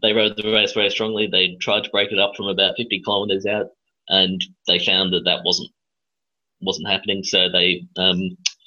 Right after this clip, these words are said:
decided to put it all in for Kirsten Wild in the sprint. And, you know, nine times out of ten, when she starts her sprint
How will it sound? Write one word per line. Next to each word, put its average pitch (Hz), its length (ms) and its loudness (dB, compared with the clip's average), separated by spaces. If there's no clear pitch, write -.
decided 98 340 0
to - 60 -4
put 104 160 0
it 95 80 2
all 95 180 4
in 95 120 0
for - 80 -8
Kirsten 95 420 -2
Wild 95 180 4
in 92 60 0
the 92 60 0
sprint. 98 460 -2
And, 92 280 2
you 101 120 0
know, 90 160 0
nine 117 240 4
times 110 280 0
out 104 140 2
of 95 60 -4
ten, 107 240 0
when 101 160 0
she 104 180 2
starts 104 300 0
her 98 100 2
sprint 95 320 -2